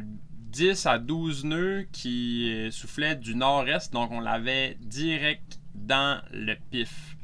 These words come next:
On s'est mis, euh, ben là, c'était l'occasion rêvée. On a levé les voiles pour la première fois sur Gros Loup.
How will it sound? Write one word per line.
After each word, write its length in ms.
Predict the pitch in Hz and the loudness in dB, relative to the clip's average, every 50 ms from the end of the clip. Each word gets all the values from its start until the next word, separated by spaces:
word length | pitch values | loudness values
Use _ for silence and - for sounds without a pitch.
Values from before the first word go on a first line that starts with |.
| - - - - - - - - - - - - - - - - - - | -12 -12 -12 -10 -10 -10 -10 -12 -12 -12 -12 -12 -12 -12 -12 -12 -8 -4
On 100 | 120 123 | -4 -2
s'est 140 | - 147 147 | 0 0 2
mis, 320 | 156 170 175 180 180 175 | 2 2 2 4 6 6
euh, 760 | 170 156 147 143 143 139 135 135 131 131 131 131 127 127 127 127 | 8 8 8 8 8 8 8 8 8 6 6 6 4 4 4 2
ben 280 | 117 123 120 123 123 | 4 4 4 4 4
là, 60 | 147 | 2
c'était 280 | 151 - - 139 117 139 | 0 0 0 0 2 2
l'occasion 520 | 143 143 143 139 143 139 143 135 156 156 | 4 4 6 8 8 8 8 6 4 4
rêvée. 440 | 151 151 147 151 151 156 185 202 208 | 6 6 6 6 6 4 4 4 4
On 240 | 202 180 160 143 139 | 4 2 2 2 2
a 120 | 131 127 | 2 2
levé 280 | 131 147 180 190 180 196 | 2 2 2 2 2 4
les 120 | 190 185 | 4 4
voiles 300 | 180 151 180 180 185 185 | 4 4 4 4 4 4
pour 100 | 180 - | 4 6
la 100 | 135 131 | 6 6
première 480 | 127 - - 170 175 175 170 165 156 156 | 6 4 0 2 2 4 6 4 4 4
fois 220 | - - 165 175 | 2 2 2 2
sur 160 | 170 - 165 139 | 2 2 -2 -2
Gros 280 | 127 127 135 139 139 | -2 -2 -2 0 0
Loup. 220 | 139 143 151 151 | 0 0 0 -2